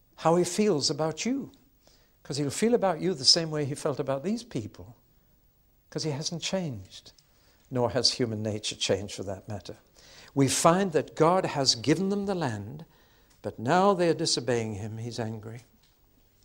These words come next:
But he's very patient.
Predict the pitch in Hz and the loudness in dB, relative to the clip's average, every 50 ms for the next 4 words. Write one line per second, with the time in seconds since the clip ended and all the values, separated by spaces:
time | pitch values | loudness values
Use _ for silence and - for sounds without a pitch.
0 | _ _ _ _ _ _ _ _ _ _ _ _ - - - - - _ _ _ | _ _ _ _ _ _ _ _ _ _ _ _ -20 -20 -20 -20 -20 _ _ _
1 | _ _ _ _ - 139 151 160 147 - - 196 196 226 233 226 - - - 262 | _ _ _ _ -6 -6 -4 -4 -6 -4 -4 -4 -2 -2 -4 -6 -8 -8 -6 -4
2 | 269 254 - - - 117 95 - - - - | -4 -2 -2 -4 -4 -4 -8 -10 -10 -12 -12